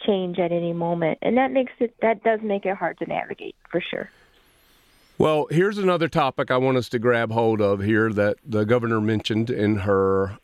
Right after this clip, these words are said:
Speaker 2: uh, State of the State, and that was the, uh, record investment, uh, for school meals for all. Now, this is something that came out of the White House Conference on Nutrition,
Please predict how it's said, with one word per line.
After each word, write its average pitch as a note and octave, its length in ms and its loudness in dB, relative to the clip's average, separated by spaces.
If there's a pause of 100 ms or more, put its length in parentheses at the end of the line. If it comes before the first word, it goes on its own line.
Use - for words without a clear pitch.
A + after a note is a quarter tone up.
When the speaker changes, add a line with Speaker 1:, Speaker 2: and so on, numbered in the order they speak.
Speaker 2:
uh, F2+ 240 -4
State G2 360 0
of A#2 80 -4
the B2 80 -4
State, F2+ 420 -2 (260)
and F#2+ 280 2
that B2+ 200 2
was A2+ 440 -2
the, G#2 500 0 (220)
uh, F#2+ 260 -2 (180)
record A2+ 600 -2
investment, G2+ 720 -2 (400)
uh, F2+ 400 -4
for G2+ 460 0
school C#3 480 0
meals A2 480 0
for - 240 -2
all. F2+ 380 -2 (440)
Now, A#2 100 2
this D3 280 0
is F#3+ 100 0
something E3 380 2
that B2 160 -2
came B2+ 300 2
out A2+ 300 0
of A2 120 0
the G#2 80 0
White G#2 300 0
House A#2+ 280 -2
Conference - 640 -4 (120)
on G2 380 0
Nutrition, B2 680 0